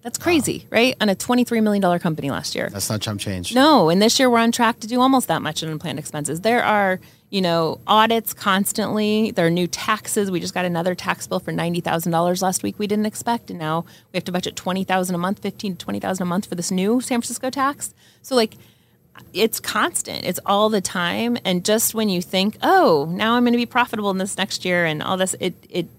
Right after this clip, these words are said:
Speaker 1: it isn't. You're not. And so you have to always figure out the, your next move and work just as <laughs> hard as you did.
Speaker 2: So what's your secret to staying sane in all that craziness?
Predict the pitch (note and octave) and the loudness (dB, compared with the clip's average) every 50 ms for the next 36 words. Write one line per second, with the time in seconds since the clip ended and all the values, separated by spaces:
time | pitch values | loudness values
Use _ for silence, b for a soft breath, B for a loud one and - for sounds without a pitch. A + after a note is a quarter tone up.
0 | _ _ _ _ _ _ - E3+ E3+ E3+ G3 G#3 - - - - - - - F3 | _ _ _ _ _ _ -4 0 0 2 2 0 -2 -4 -6 -6 -6 -4 -2 0
1 | G#3+ A3+ F#3 - - - F3+ F3+ - F3 E3+ E3+ F3+ E3+ D#3+ - - D#3 D#3 D#3 | 0 0 -2 -2 -4 -4 -4 -2 0 0 0 0 -2 -4 -6 -6 -6 -4 -4 -4
2 | D3+ D3 b b b b b b b b b _ _ _ _ _ _ _ _ _ | -4 -6 b b b b b b b b b _ _ _ _ _ _ _ _ _
3 | - F#3+ G3 G3 G#3 G#3 G#3+ G#3+ G3+ G3+ G3+ G3 - - F#3+ F3+ G3 F3+ E3 D#3 | 2 4 6 6 6 6 4 4 2 2 0 -2 -2 -4 -4 -2 2 2 2 2
4 | - - - - - _ _ _ - F3 F3 E3 E3 D#3 F3 F3 E3 D#3+ D#3 - | 2 -2 -8 -16 -20 _ _ _ -8 -4 -4 -2 -2 -2 -2 0 0 0 -2 -2
5 | - - - F3 D#3+ D#3+ E3+ G3+ A#3 A3+ G#3+ - - F3 E3+ E3 D#3+ D#3+ D#3+ - | -4 -4 -2 0 0 0 0 0 -2 -2 -4 -6 -4 0 0 2 2 2 0 -2
6 | - D3+ D3 - D#3+ D#3+ - - - - - G#3 F3+ F3+ - - G#3 F3 E3+ - | -4 -4 -4 -4 -6 -6 -6 -6 -6 2 2 4 4 4 2 0 0 -2 -2 0
7 | - - - - - - B C#4 C4+ B B B B B B B C#3 C3+ B2+ C3 | 0 0 0 0 -4 -6 B -8 -8 B B B B B B B 4 6 6 6
8 | B2+ - D3+ B2+ E2+ C3+ B2 - B2+ - - G2+ - - G#2+ G#2 G2+ - - G#2+ | 6 4 2 2 2 2 2 2 0 0 0 0 0 2 2 2 2 2 2 2
9 | G#2 G#2 G2+ G2 F#2 F2+ F2+ F2+ F2 - - F#2+ F2+ F2 F2 E2 D#2+ D#2 - - | 2 0 0 0 0 -2 -2 -2 -4 -4 -6 -6 -6 -4 -6 -6 -6 -6 -8 -8
10 | - - | -10 -12